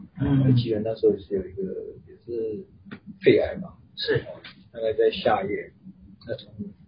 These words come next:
Speaker 2: 放射肿瘤科转过来的。
Speaker 1: 嗯。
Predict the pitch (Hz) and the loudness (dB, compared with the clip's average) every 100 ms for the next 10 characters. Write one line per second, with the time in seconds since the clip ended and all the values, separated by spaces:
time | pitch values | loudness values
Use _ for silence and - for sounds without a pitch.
0 | - - - - 120 120 - 98 95 - | -20 -20 -8 -2 2 2 0 -2 -6 0
1 | 107 107 - 92 95 101 85 - - 98 | 2 2 2 -2 0 -2 -2 -8 -16 -12
2 | 131 139 131 123 - | -2 4 6 6 4